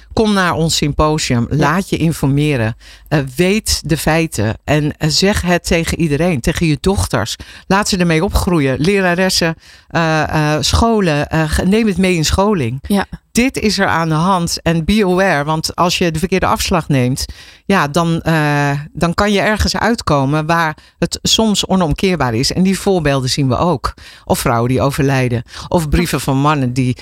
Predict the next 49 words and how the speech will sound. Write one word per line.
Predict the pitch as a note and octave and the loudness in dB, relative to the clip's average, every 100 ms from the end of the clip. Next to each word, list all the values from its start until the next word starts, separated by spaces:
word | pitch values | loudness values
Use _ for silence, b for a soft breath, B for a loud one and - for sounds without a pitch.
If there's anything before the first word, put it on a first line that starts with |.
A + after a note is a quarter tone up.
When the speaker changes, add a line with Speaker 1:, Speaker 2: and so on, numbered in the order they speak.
| B | B
Speaker 1:
zeggen: | - C#3+ - | 0 0 2
"Mijn | C#3 C3+ | 0 0
vrouw | D#3 C3 | 0 0
is, | B2+ - | -2 -2
eh, | C#3 C3 B2+ | 0 0 0
overleden | - D#3 D3+ D#3+ F#3 B2 A#2+ - | 0 -2 0 2 2 0 -2 0
en | C3+ | 0
moest | C#3+ D3+ | 2 0
een | D3 | 0
schop | - E3+ | 0 0
onder | C#3+ C3+ | 0 0
de | C#3 | 0
gat | - D#3+ - | 0 -2 0
van, | - C3 C3+ | 0 2 2
eh, | B2+ A#2+ B - | 0 -2 B -6
van | F#3 | 0
de | D#3 | 2
huisarts. | D#3 E3 E3 C3 C3+ | 2 2 0 -2 -2
Want, | D#3 D3+ D3 - | 0 0 -2 -2
eh, | D3+ D3 C#3+ | 0 0 0
er | |
was | D#3 E3 - | -2 -2 0
immers | G3 G3 D#3 | 0 2 2
niets | E3 D3+ - | 0 0 0
te | C3+ | 0
zien | - G#3 D3 D#3 | 2 2 0 0
in, | D#3 D3 | 0 0
in | - D#3 | 0 -2
de | C3+ | 0
bloed. | C3+ C#3+ - B B B | -2 -2 -4 B B B
En | - E3 | -2 2
niets | F#3 - | 2 0
afwijkends. | D3 D3 D3+ D3+ C3 C#3 - | 0 2 0 0 0 0 0
En | D#3 D#3 | 0 0
uiteindelijk | - D3+ - D3+ C3+ | -2 -2 0 0 0
bleek | C3+ C3 | 0 -2
ze | - | -2
ernstig | D3+ C#3+ - B2 | 0 0 -2 -2
ziek." | - F3 - B B B | 0 -2 -6 B B B
Het | - E3+ - | -4 -2 0
is, | G#3+ - | 0 0
eh, | - E3 | -2 0
de | D#3 D3 | 0 0
diepe | - C4+ - | 0 0 0
eenzaamheid | - F3 B3 A#3+ G3+ F#3 F#3+ A#3 - | 0 2 2 2 2 2 2 0 0
die | G3+ | 0
deze | F#3 F#3 E3+ E3+ | 0 0 -2 -2
vrouwen | F3 D3+ D3 | 0 0 0
ervaren, | C#3 - D3 F3 G3+ A#3+ | -2 -2 -2 0 -2 -4